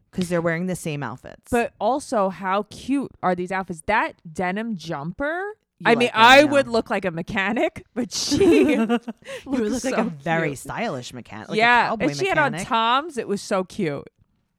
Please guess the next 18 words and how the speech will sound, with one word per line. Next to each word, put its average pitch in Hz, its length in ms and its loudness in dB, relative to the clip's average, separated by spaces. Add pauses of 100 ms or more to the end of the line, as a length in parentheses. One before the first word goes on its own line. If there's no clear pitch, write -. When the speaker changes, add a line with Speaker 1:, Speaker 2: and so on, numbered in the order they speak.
Speaker 1:
Um, 160 420 -6
so 208 140 -10
yeah, 180 200 -4
so 175 140 -16
they 190 100 -10
come 214 220 -10
over 165 160 -10
the 160 60 -14
same 185 320 -14
day 156 280 -10
and 151 160 -10
they 165 140 -4
have, 226 300 -2
uh, 156 240 -4
constructed - 500 -12
a - 40 -8
PowerPoint. 127 680 -8
Speaker 2:
Uh-huh. 220 580 -4